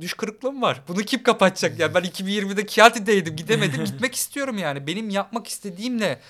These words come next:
Speaker 1: başarmak istediğim arasında fark var. Yapmak istediğim şey bu. Başarmak istediğimde evet ikisini de müsabık bir şekilde bitirmek. O zaman bir şey yapıyorsun, teraziye koyuyorsun. Tamam,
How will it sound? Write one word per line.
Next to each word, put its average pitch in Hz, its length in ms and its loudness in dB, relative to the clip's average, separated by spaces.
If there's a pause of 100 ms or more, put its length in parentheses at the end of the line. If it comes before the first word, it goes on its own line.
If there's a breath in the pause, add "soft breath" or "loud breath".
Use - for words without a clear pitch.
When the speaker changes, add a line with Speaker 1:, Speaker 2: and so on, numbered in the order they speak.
(360 loud breath)
Speaker 1:
başarmak 160 580 0
istediğim 170 380 -6
arasında 165 320 -2
fark 285 340 -2
var. 123 160 -2
Yapmak 170 380 -4
istediğim 131 280 -10
şey 240 280 -8
bu. 185 220 0 (280 loud breath)
Başarmak 220 460 0
istediğimde 165 440 -8
evet 220 220 -2
ikisini 214 300 -8
de 220 40 -4
müsabık 208 480 -6
bir 180 60 -8
şekilde 123 380 -8
bitirmek. 175 400 -10
O 226 60 -2
zaman 208 340 -4 (720 loud breath)
bir 240 220 -6
şey 277 200 -2
yapıyorsun, 127 520 -6
teraziye 196 540 2
koyuyorsun. 139 300 -8
Tamam, 175 240 -4